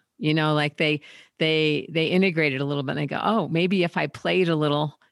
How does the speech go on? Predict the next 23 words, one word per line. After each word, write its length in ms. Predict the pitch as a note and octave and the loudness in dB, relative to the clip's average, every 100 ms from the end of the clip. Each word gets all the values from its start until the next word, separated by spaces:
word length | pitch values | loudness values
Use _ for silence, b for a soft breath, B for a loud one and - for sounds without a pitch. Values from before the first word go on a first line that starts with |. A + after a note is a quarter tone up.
| - | -14
here, 600 | - G#3 G#3+ D3 D3 D#3+ | -10 -2 2 4 2 0
that 180 | C#3 C#3+ | -6 -4
might 240 | D3+ D3+ | -2 -2
help." 320 | D3 E3 B2+ D#3+ | -2 -2 -2 -2
Like, 120 | D#3+ | -4
how 100 | G#3+ | -2
do 100 | B3 | -2
they 140 | A3 | 0
bring 320 | E3+ D#3+ F3+ | 0 2 2
that 180 | F3+ D#3+ | 4 2
into 220 | D#3+ E3 | 2 2
the 80 | D#3 | 0
rest 260 | D3 D#3 - | 0 -4 -4
of 60 | |
their 120 | D3 C#3+ | -4 -2
lives 320 | D3 C#3+ - | -2 -2 -4
so 80 | D#3+ | -6
that 120 | - | -4
people 260 | E3 D#3 | -4 -2
do 140 | C#3+ D#3+ | 0 2
notice 300 | D#3+ C#3+ - | 2 0 -2
the 80 | C3 | -4
difference 500 | D3 - B2+ - | -4 -4 -6 -6